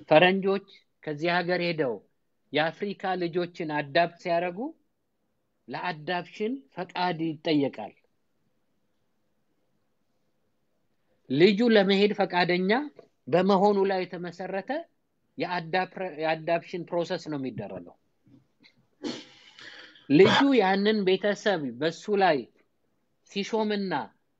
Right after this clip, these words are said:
አዳፕት ለመድረግ ሲወሰን ቤተሰቡ ሊሰጠው የሚችለውን ሲቲዝንሺፕ ያገኛል። የዛ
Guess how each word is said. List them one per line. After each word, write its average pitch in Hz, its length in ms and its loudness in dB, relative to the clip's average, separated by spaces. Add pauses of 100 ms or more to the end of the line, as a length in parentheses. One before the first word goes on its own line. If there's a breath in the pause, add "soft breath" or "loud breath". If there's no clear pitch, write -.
(140)
አዳፕት 180 640 -2
ለመድረግ 190 560 -4
ሲወሰን 202 640 -4 (960)
ቤተሰቡ 202 760 -4
ሊሰጠው 208 460 -4
የሚችለውን 190 600 0
ሲቲዝንሺፕ 170 800 0
ያገኛል። 185 520 4 (840)
የዛ 170 280 4